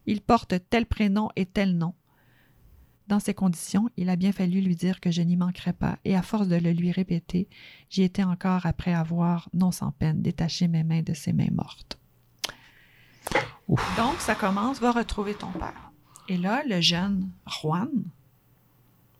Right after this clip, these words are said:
Speaker 1: part à la recherche de son père. Et là, il apprend que c'est un tortionnaire, c'est un homme violent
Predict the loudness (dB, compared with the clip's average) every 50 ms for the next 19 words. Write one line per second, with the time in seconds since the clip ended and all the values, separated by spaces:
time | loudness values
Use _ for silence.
0 | -20 _ _ _ _ _ _ _ _ _ -2 -2 0 0 0 0 -2 -2 -2 -2
1 | 0 0 0 0 0 -2 -2 -4 -6 -8 -12 -12 -10 -10 -10 -10 -10 -12 -14 -16
2 | -20 _ _ _ _ _ _ _ _ _ _ _ _ _ _ _ _ _ _ _
3 | _ _ _ _ _ _ _ _ _ _ _ -12 -12 -12 -12 -14 -16 -20 _ -12
4 | -4 -4 -2 -2 0 -2 -4 0 0 0 0 0 -2 -4 -8 -10 -10 -10 -6 -6
5 | -6 -6 -6 -8 -6 -6 -6 -6 -4 -4 -4 -4 -4 -6 -8 -10 -10 -8 -6 -2
6 | -2 0 0 0 0 0 -2 -2 -2 0 0 -2 -2 -4 -6 -8